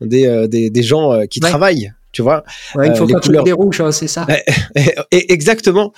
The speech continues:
Speaker 1: Et donc, euh, c'était bien que, que on puisse aussi, euh, permettre, euh, à, à tout le monde de s'exprimer, de s'écouter, de parler dans le bon canal de la personne.
Speaker 2: Non, mais c'est certain. Euh, bon, premièrement, euh,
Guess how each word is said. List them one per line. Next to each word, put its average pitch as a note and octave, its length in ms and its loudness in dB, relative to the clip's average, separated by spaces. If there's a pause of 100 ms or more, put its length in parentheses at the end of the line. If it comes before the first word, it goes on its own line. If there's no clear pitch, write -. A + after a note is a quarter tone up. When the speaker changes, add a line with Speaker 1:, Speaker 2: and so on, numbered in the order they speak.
(260)
Speaker 1:
Et C#3+ 60 2
donc, A3 240 4
euh, E3 160 4
c'était E3 240 0
bien G3+ 220 2
que, D#3 240 0
que C#3+ 240 0
on D3 100 0
puisse G3 220 0
aussi, F#3+ 260 0
euh, D3 100 4
permettre, D3+ 420 -2
euh, G2+ 180 -4 (100)
à, - 240 -10
à B2+ 60 -4
tout - 100 -2
le F#3 80 4
monde F#3+ 100 2
de C#3+ 60 0
s'exprimer, D3 640 0 (320)
de C3 80 0
s'écouter, D#3 380 0
de D#3 100 0
parler D3 240 0
dans E3+ 80 2
le C#3+ 80 2
bon E3+ 140 -2
canal C#3+ 500 0 (180)
de A#2+ 60 -4
la A2+ 80 0
personne. C#3+ 320 -6 (140)
Speaker 2:
Non, D3+ 260 -2
mais E3 100 -2
c'est - 140 -8
certain. F#3+ 600 -4
Euh, C#3+ 280 -2 (260)
bon, C#3 200 -2
premièrement, F#3+ 640 0 (100)
euh, D3+ 200 2